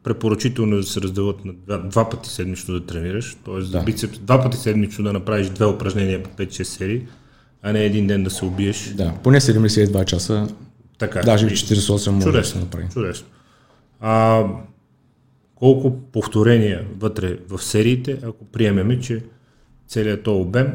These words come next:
Speaker 1: се разпредели или се набуха в една тренировка, или препоръчително се раздели на две,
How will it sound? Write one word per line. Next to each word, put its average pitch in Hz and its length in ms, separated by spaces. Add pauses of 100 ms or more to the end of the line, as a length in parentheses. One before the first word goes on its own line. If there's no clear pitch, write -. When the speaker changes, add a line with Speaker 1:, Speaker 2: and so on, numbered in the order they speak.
(240)
Speaker 1:
се 113 140
разпредели 104 460
или 107 300
се 113 120
набуха 107 280
в 95 80
една 101 140
тренировка, 101 420
или 101 200
препоръчително 98 680
се 95 160
раздели 95 320
на 92 140
две, 127 320